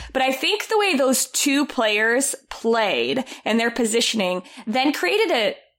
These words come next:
a little bit of a diamond with Matuidi as the lone holding midfielder. And in front of him was Morgan, who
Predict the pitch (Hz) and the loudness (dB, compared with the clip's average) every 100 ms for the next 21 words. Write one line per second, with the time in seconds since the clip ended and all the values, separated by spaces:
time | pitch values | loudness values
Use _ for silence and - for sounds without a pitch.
0 | _ _ _ _ 220 226 254 403 508 262 | _ _ _ _ 0 2 2 2 2 2
1 | 208 185 151 214 262 160 82 - - - | 0 0 -2 0 0 0 -4 -6 -8 -6
2 | 247 285 294 - - - 254 240 - 269 | -2 0 -2 -6 -12 0 0 0 0 0
3 | 320 339 - 214 233 220 214 202 185 - | 0 0 -2 0 0 0 0 0 0 -2
4 | - 196 208 214 233 240 247 - 233 226 | -2 0 2 2 2 2 2 0 0 2
5 | 208 196 202 202 240 240 285 339 - - | 2 0 -2 0 0 2 2 0 -2 -16
6 | - - 254 240 220 247 262 294 233 214 | -20 -8 -2 0 0 -2 0 2 2 2
7 | 208 202 202 208 202 240 220 190 208 196 | 2 2 2 2 2 2 2 2 2 0
8 | - | -2